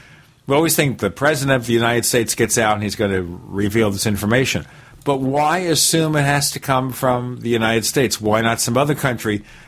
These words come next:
that has compelling evidence and feels the need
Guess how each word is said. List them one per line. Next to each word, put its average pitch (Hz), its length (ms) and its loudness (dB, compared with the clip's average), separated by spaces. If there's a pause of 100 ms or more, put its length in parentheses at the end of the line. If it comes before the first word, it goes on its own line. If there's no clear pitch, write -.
(100)
that 110 140 -4
has 117 240 0
compelling 110 420 0
evidence 104 460 0
and 101 100 -6
feels 110 320 2
the 104 100 0
need 107 440 0